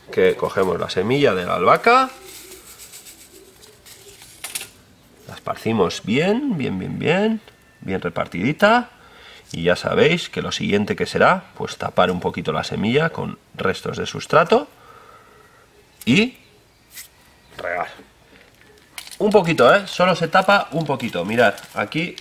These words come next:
tenemos un visitante, un caracol. Caracol, excelente para la primavera. Aquí tenemos la semilla sembrada de albahaca, regamos un poquito.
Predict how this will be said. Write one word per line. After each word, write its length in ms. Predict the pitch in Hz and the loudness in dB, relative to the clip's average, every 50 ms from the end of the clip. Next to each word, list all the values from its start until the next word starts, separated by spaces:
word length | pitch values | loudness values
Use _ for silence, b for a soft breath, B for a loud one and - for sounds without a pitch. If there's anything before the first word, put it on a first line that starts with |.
| - - _ - - | -20 -20 _ -20 -10
tenemos 320 | - 107 120 123 110 - | -6 -4 -4 -2 -4 -4
un 120 | 135 131 127 | -6 -6 -6
visitante, 680 | 123 110 - 104 95 - 127 143 139 - 165 175 - - b b b b b b b b b b _ _ _ _ | -6 -4 -6 -6 -4 -4 -4 -4 -2 -2 -2 -2 -2 -8 b b b b b b b b b b _ _ _ _
un 140 | _ 156 147 | _ -8 -2
caracol. 400 | - 101 87 82 78 71 - - - - _ _ B B B B B B B B B B - - - - - - - | 2 2 2 2 0 -6 -8 -10 -16 -20 _ _ B B B B B B B B B B -20 -20 -20 -20 -16 -6 0
Caracol, 520 | 107 95 95 101 98 - 123 101 76 - - | 4 6 6 6 4 4 2 2 2 -2 -2
excelente 1000 | - 101 101 - - 117 127 135 143 135 131 131 127 123 120 113 110 - - - - - - | -4 -4 -2 2 2 2 4 2 0 0 2 6 6 8 6 6 4 0 -2 -4 -8 -8 0
para 200 | - 95 92 98 | 2 4 4 4
la 140 | 87 90 92 | 4 2 0
primavera. 560 | - 95 87 95 95 98 101 101 92 - - - B B B B B B B B B B B B - | -2 -2 -2 0 2 4 4 4 4 4 2 2 B B B B B B B B B B B B 0
Aquí 260 | - 104 107 113 127 | 0 0 2 2 4
tenemos 400 | 104 107 104 107 101 92 98 - | 4 4 4 4 2 0 -2 0
la 140 | 107 98 95 | 0 0 0
semilla 600 | - - 98 110 139 165 185 185 190 196 202 202 | 2 -2 -2 2 2 2 2 2 2 2 2 2
sembrada 540 | 190 - 127 98 107 110 117 139 131 113 110 | 0 -2 -6 -2 0 4 6 8 8 8 6
de 100 | 101 101 | 4 4
albahaca, 600 | 110 120 131 185 226 - - 247 269 285 285 269 - - - - - | 4 6 6 4 4 6 6 6 6 6 4 0 -4 -8 -10 -4 0
regamos 480 | - - - 117 135 139 107 107 - | 2 2 6 6 6 4 4 2 -2
un 100 | 131 117 | -4 -2
poquito. 640 | - - 147 - 233 240 - 262 262 277 285 294 - | -2 -2 0 2 0 2 4 4 4 6 4 2 0